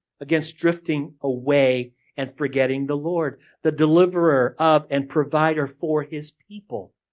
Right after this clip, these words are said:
There is a remedy here, and, and Moses talks about this.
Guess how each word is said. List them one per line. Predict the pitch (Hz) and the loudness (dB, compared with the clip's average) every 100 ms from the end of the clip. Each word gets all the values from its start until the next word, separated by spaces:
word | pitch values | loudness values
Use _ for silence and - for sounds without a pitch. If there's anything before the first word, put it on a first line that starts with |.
| _ _ - | _ _ -6
There | 180 | -4
is | 226 | -2
a | 202 | -2
remedy | 185 233 190 131 | -4 -4 -4 -6
here, | 117 110 95 _ _ _ _ - | -8 -10 -12 _ _ _ _ -12
and, | 131 151 | -10 -6
and | 190 | -4
Moses | 143 156 156 139 | 0 0 -2 -10
talks | - 165 - 117 | -10 -12 -12 -16
about | 104 98 - | -14 -14 -18
this. | 101 _ | -20 _